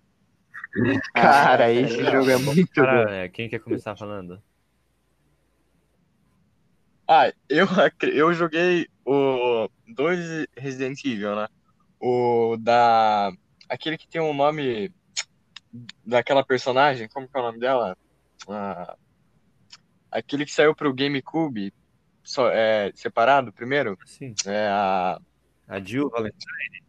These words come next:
Speaker 1: Esqueci o nome dela, era
Speaker 3: A Jill?
Speaker 1: É, isso. Eu joguei esse e joguei o Resident Evil quatro. Cara, o Resident Evil quatro,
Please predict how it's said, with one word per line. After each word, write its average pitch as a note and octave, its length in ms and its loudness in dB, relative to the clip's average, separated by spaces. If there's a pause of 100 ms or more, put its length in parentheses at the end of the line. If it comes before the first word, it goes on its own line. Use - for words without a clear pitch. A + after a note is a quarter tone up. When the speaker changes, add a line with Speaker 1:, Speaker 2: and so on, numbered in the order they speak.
(200)
Speaker 1:
Esqueci - 320 -8
o G3 40 0
nome D3 240 2
dela, A#2+ 240 4
era B2 200 4 (920)
Speaker 3:
A G2+ 120 -14
Jill? A#2 320 -4
Speaker 1:
É, C#3+ 360 4
isso. C3 380 -2 (380)
Eu B2 80 -8
joguei D3+ 480 0
esse F#3+ 200 -2
e F#3 40 -2
joguei F#3 360 -2 (600)
o B2 60 -6
Resident D3 420 -6
Evil D#3+ 240 -2
quatro. B2 380 2
Cara, B2 280 4
o A2 40 -2
Resident B2 340 -10
Evil B2+ 520 -6
quatro, B2+ 560 0